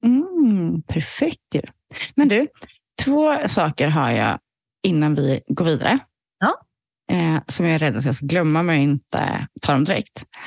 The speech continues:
Speaker 1: Ett då, har jag sagt till dig att jag tror att vårens stora färg är blå?
Speaker 2: Ja, och det har jag i alla de här trendspanings YouTube-videorna som jag har kikat på.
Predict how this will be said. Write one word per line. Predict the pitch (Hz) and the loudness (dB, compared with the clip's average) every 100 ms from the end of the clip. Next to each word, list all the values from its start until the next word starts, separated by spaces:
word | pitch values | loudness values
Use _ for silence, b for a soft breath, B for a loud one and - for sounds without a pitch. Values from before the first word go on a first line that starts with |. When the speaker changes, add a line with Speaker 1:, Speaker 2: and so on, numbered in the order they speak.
| B _ _ _ _ - | B _ _ _ _ -4
Speaker 1:
Ett | 311 - - | -4 -4 -2
då, | 110 214 - _ - | 0 0 -4 _ -6
har | - 247 | 0 2
jag | 262 | 2
sagt | - 427 - | 0 -2 -6
till | - | -4
dig | 160 117 | -2 -2
att | - | 0
jag | 160 151 | -2 -2
tror | - 233 247 226 240 233 - | -2 0 2 2 0 -2 -4
att | 160 - | -4 -2
vårens | 147 170 131 165 196 - | 0 0 0 0 0 0
stora | 196 143 - | 0 0 0
färg | 139 120 - | -2 0 0
är | |
blå? | 131 185 110 - - _ _ _ _ _ _ - | 0 0 -2 -4 -8 _ _ _ _ _ _ -2
Speaker 2:
Ja, | 202 196 - _ _ - | 0 0 -4 _ _ -4
och | 220 | 0
det | 202 220 | 2 2
har | 214 | 2
jag | 208 - _ _ _ _ _ _ _ 185 - | 0 -2 _ _ _ _ _ _ _ -4 0
i | 185 - B B B B - | 0 -2 B B B B -2
alla | 214 190 185 190 | 0 0 0 0
de | 196 | 2
här | 175 | 0
trendspanings | 165 208 190 - 180 170 190 - | 0 0 0 -2 0 0 0 0
YouTube-videorna | 190 190 202 175 190 180 180 214 | -2 -2 -2 0 0 0 0 0
som | 208 202 | 0 0
jag | 185 | 0
har | |
kikat | 196 196 190 | -2 -2 -4
på. | - | -4